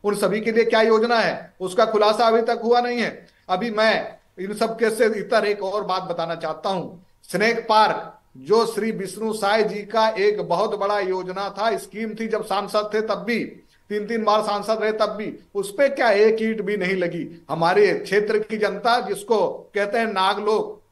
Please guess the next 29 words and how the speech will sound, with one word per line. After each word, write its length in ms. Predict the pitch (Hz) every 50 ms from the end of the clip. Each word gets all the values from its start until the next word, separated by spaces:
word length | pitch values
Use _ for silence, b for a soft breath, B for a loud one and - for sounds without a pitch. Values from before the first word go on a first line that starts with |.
| _ 147
जहां 200 | 185 185 208 220
कब 400 | 220 220 214 208 202 170 170 165 -
चुन 200 | 214 214 214 214
के 80 | 226
आते 240 | 214 196 208 208 240
हैं 160 | 226 220 214
श्री 480 | 220 214 214 220 190 160 - - - _ -
विष्णुदेव 520 | 196 185 202 - 214 220 220 214 220 220
साय 240 | 214 214 220 220 226
जी, 300 | 214 220 214 190 143 - -
उस 100 | 190 180
नाग 280 | 196 190 185 190 202 185
लोग 300 | 180 185 185 185 185 -
के 100 | 185 185
लिए 180 | 180 214 240 233
कुछ 240 | 233 196 180 180
ना 120 | 175 190 185
कुछ 300 | 175 185 196 185 180 - B B B B 165
स्नेक 360 | - - 185 202 208 202 -
पार्क 280 | 185 175 190 190 185 - -
ही 120 | 180 202
सही, 300 | 185 - 175 170 - -
कुछ 380 | 175 - - - - 185 180 202
ना 100 | 202 180
कुछ 200 | 170 190 175 165
व्यवस्था 380 | 156 165 175 175 175 - 202
अच्छा 360 | 208 - 160 160 - - 196
होगा 260 | 175 170 175 170 180 170
करके। 300 | - 156 143 143 -